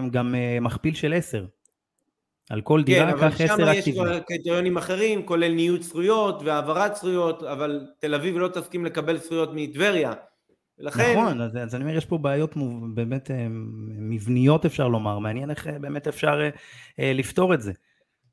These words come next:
Speaker 2: תראה, זה קורה, אתה רואה את זה בכל מיני ערים, אם זה בחדרה, עפולה, כל מיני ערים כאלה, אה, שהיו בעבר תקופות, אה, אתה רואה את זה בדימונה, בכל מיני מקומות שלא כל כך מהר היו הולכים לקנות שם.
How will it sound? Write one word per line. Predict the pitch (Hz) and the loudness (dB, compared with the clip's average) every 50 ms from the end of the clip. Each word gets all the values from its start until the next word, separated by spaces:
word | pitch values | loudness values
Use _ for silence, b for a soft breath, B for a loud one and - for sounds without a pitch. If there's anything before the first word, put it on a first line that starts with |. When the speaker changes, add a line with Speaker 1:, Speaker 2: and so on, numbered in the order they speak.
| _ _ _ _ _ _ _ _ _ _ _ _ _ _ _ _ | _ _ _ _ _ _ _ _ _ _ _ _ _ _ _ _
Speaker 2:
תראה, | - 220 262 262 196 | -2 0 2 2 2
זה | 139 135 139 | 2 0 -2
קורה, | - 170 170 208 247 233 | -2 0 2 4 4 4
אתה | 175 - 147 | 2 2 0
רואה | 127 135 160 202 | 0 2 2 2
את | 208 | 2
זה | 226 | 0
בכל | 202 175 - - 165 160 | -2 -2 -2 0 0 0
מיני | 160 151 147 139 | 0 0 -2 -2
ערים, | 135 135 147 190 196 170 151 | -2 0 0 0 0 0 0
אם | 139 131 | -2 -4
זה | 120 120 | -6 -6
בחדרה, | - 123 - - 135 135 147 185 202 190 170 160 151 143 139 135 131 127 123 120 123 120 | -6 -6 -4 -4 -2 0 2 4 4 4 4 4 4 4 4 2 2 0 0 -2 -4 -6
עפולה, | 117 - - 185 202 202 185 170 151 139 | -6 -4 -2 0 2 4 4 4 2 0
כל | - - 151 160 | 0 0 -2 0
מיני | 180 180 165 160 | 0 0 -2 -2
ערים | 151 147 147 151 143 | -2 -2 -2 -4 -2
כאלה, | 147 151 131 120 113 110 110 110 110 - _ _ _ _ _ _ _ _ _ - _ _ _ _ _ - | -2 0 0 0 0 0 -2 -6 -8 -12 _ _ _ _ _ _ _ _ _ -20 _ _ _ _ _ -6
אה, | 120 123 123 | -4 -4 -4
שהיו | 120 - - 131 127 127 127 127 127 127 127 127 127 143 165 | -6 -6 -4 -2 0 0 0 0 0 0 0 0 2 2 2
בעבר | 170 175 175 160 147 151 170 170 165 151 | 4 4 4 4 4 4 4 4 4 2
תקופות, | - - 151 139 - - 170 160 160 151 | -2 -4 -8 -6 -2 -2 0 0 0 0
אה, | 143 135 131 | -2 -2 -2
אתה | 127 - 131 | -4 -6 -6
רואה | 123 131 | -4 -4
את | 131 131 | -2 -2
זה | 139 | -2
בדימונה, | 131 120 113 123 120 127 135 156 190 208 202 196 170 | -4 -4 -2 -2 -2 0 2 2 2 2 2 2 2
בכל | 151 131 123 - 143 147 | 2 0 -2 -2 -2 -2
מיני | 170 185 180 170 | 0 0 0 -2
מקומות | 156 147 - 147 143 160 175 175 175 | -2 -4 -4 -4 -4 -2 -4 -4 -2
שלא | - 165 160 156 156 151 147 147 160 180 | 0 0 0 2 0 0 -2 -2 -4 -4
כל | - 220 208 | -4 -4 -2
כך | - 190 160 | -2 -2 -2
מהר | 160 156 147 139 135 | -2 0 0 0 0
היו | 135 135 | 0 -2
הולכים | 127 117 - 139 131 | -2 -4 -4 -4 -4
לקנות | 127 127 - 135 123 117 - | -4 -6 -6 -6 -6 -6 -4
שם. | - 123 120 135 | -6 -6 -6 -6